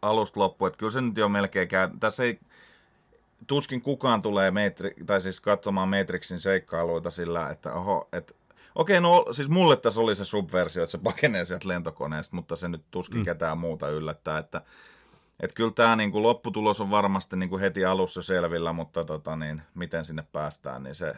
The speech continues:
Speaker 1: se on tän leffan pihvi mun mielestä, että.
Speaker 2: Kyllä, ja tosiaan tosi mukaansa tempaava oli kyllä, että ei ollut tylsiä hetkiä siellä. Et vaikka kritisoin tota taistelua, niin kyllähän se niinku, niinku genressään silleen niinku tyylillisesti on, on oikein toimiva kyllä, mutta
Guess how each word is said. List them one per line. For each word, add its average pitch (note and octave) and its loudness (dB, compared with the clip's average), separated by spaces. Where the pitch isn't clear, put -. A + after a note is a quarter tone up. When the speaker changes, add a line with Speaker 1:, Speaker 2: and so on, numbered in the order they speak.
Speaker 1:
se F2+ -6
on E2 -6
tän D2+ -8
leffan D2+ -10
pihvi D2+ -12
mun - -20
mielestä, - -20
että. - -20
Speaker 2:
Kyllä, F#2+ -2
ja F2+ -10
tosiaan C#3 -4
tosi D3 -2
mukaansa G#2+ 2
tempaava F2 -2
oli E2+ -6
kyllä, E2+ -10
että - -8
ei F#2+ -2
ollut F#2 -4
tylsiä F#2 -4
hetkiä E2 -10
siellä. D#2+ -8
Et - -10
vaikka G2 0
kritisoin G2 -4
tota F#2+ -4
taistelua, G2 0
niin F2+ -4
kyllähän F#2 -4
se F#2+ -6
niinku, F2+ -6
niinku F#2 -6
genressään G2 2
silleen F2+ -6
niinku F#2 -4
tyylillisesti G2+ -4
on, F2 -4
on F2+ -6
oikein E2+ -6
toimiva E2+ -8
kyllä, D2+ -10
mutta - -12